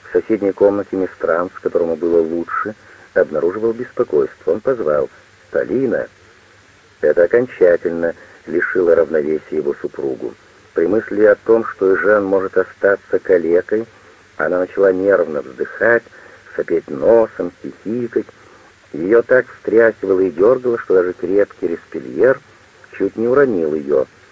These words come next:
Чёрные усы его топорщились от удивления и натуги. Он бился с Полиной до тех пор, пока она не угомонилась и не размякла, заплакав на его плече. Посматривая то на дверь в спальню,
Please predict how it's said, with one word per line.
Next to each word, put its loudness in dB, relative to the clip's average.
Чёрные 2
усы -6
его 0
топорщились 0
от 0
удивления -4
и -4
натуги. -8
Он 4
бился 0
с -10
Полиной 2
до 2
тех -2
пор, 4
пока 2
она 0
не 0
угомонилась 0
и -8
не -2
размякла, -2
заплакав -2
на -8
его -2
плече. -8
Посматривая 2
то 0
на 0
дверь -2
в -20
спальню, -6